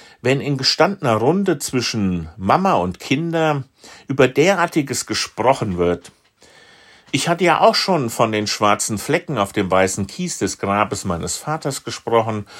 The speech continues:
und die dort schon liegenden schwarzen Flecken, also Kieselsteine,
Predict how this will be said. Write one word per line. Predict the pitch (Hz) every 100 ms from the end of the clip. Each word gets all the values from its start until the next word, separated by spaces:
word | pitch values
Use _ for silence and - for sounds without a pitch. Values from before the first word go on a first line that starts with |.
| - -
und | 131
die | 135
dort | 131 202 -
schon | 170
liegenden | 127 156 208 196 139
schwarzen | 123 131 143 180 143 120
Flecken, | - 143 - 196 185 156
also | - 87
Kieselsteine, | 82 - 131 131 - - 104 104